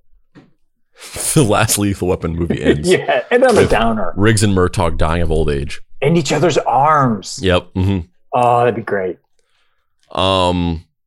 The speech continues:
Speaker 1: another thing that you're gonna be really excited about, Kirk.
Speaker 2: Yu Yu Hakusho!
Speaker 1: New, <laughs> new, Netflix is developing a live-action Yu Yu Hakusho series.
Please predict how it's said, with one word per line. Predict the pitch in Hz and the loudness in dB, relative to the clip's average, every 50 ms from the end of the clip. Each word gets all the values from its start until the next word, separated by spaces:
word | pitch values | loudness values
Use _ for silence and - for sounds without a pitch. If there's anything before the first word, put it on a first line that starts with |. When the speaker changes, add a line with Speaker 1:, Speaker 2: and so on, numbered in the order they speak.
| _ _ _ _ _ - - _ _ _ _ _ _ _ _ _ _ _ _ | _ _ _ _ _ -16 -16 _ _ _ _ _ _ _ _ _ _ _ _
Speaker 1:
another | - 104 127 156 143 | 0 2 2 2 2
thing | 120 120 110 | 2 2 2
that | 107 | 2
you're | 87 95 | 2 2
gonna | 95 107 95 | 2 2 2
be | 90 | 2
really | 85 85 85 80 | 0 0 0 0
excited | - - 85 78 73 71 | -2 -2 -2 -2 -2 -2
about, | 71 73 73 - - | -2 -4 -4 -4 -4
Kirk. | - 80 78 87 - - - _ _ _ _ - - - _ _ _ _ - - _ _ | -4 -2 -2 -4 -4 -8 -18 _ _ _ _ -20 -20 -20 _ _ _ _ -20 -20 _ _
Speaker 2:
Yu | - 117 135 | 2 2 4
Yu | 143 151 175 | 4 4 4
Hakusho! | 156 131 170 208 208 - 330 359 269 - 349 285 247 247 233 214 208 202 190 180 170 165 156 147 143 135 123 110 | 2 2 2 2 4 4 4 4 6 6 6 6 8 8 8 8 8 8 6 6 4 4 4 2 2 2 0 0
Speaker 1:
New, | 101 104 120 135 151 156 - - | 0 0 2 2 0 0 -2 -4
<laughs> | - | -2
new, | 120 120 120 | 2 4 4
Netflix | 98 90 101 143 143 135 139 175 - - 180 160 - | 4 4 4 2 2 2 0 0 0 0 -2 0 0
is | - 120 | -2 -2
developing | 127 113 120 120 127 110 117 104 | 0 2 2 2 2 2 0 0
a | 92 | 0
live-action | 90 90 92 113 113 110 110 110 - - 117 104 95 | 2 2 2 2 2 2 2 0 0 0 0 0 2
Yu | 92 98 | 2 2
Yu | 107 113 110 | 2 2 2
Hakusho | 92 90 98 107 - 107 - - 90 82 | 0 -2 -4 -4 -4 -4 -2 -2 -2 -2
series. | - - 78 76 73 67 69 - - | -2 -4 -4 -4 -4 -6 -8 -10 -12